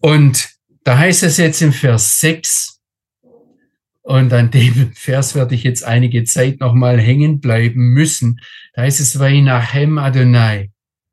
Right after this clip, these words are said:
ki asa et ha'adam ba'aretz." Und da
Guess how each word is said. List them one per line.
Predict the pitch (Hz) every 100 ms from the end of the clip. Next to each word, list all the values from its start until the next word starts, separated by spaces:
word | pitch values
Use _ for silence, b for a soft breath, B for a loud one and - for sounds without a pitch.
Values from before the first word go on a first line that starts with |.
| _ _ _ _ _ _
ki | - 135 131
asa | 120 123 120 - - - 147 160 139
et | 123
ha'adam | 131 117 117 127 120 113
ba'aretz." | 110 107 101 104 104 - - _ _ _
Und | - 151 151 143 - -
da | 127 131 127 123